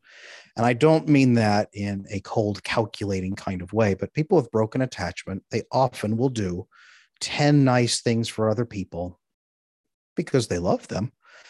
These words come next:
but also because they're hoping that other person will be so grateful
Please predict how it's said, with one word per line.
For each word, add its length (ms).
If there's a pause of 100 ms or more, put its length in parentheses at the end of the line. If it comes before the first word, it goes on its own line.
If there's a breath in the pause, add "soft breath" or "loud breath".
(160 soft breath)
but 180
also 380
because 440
they're 140
hoping 500
that 160
other 200
person 460
will 120
be 120
so 400
grateful 600